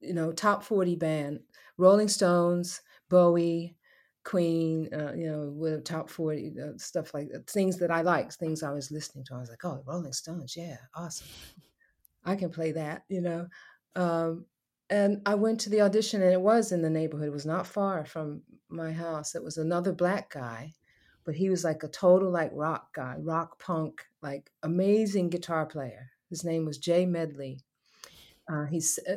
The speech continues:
he passed away recently, so terrible. And we've been friends ever since I was, I met him that day. He gave me the job.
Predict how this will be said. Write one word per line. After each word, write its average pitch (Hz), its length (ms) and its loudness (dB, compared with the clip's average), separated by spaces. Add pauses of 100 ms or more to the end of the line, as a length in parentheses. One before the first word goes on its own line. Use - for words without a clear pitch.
he 196 200 -2
passed 254 460 -4
away 247 220 2
recently, 226 520 -2
so 214 240 -4
terrible. 202 360 -2
And 165 140 -2
we've 208 140 4
been 202 140 0
friends 180 360 0
ever 175 140 -6
since 170 360 -6
I 147 80 -10
was, - 320 -8
I 147 80 -8
met 156 200 -6
him 156 200 -8
that 135 180 -12
day. 143 220 -8
He 170 140 -6
gave 165 260 -2
me 165 120 -6
the 156 120 -14
job. 156 480 -10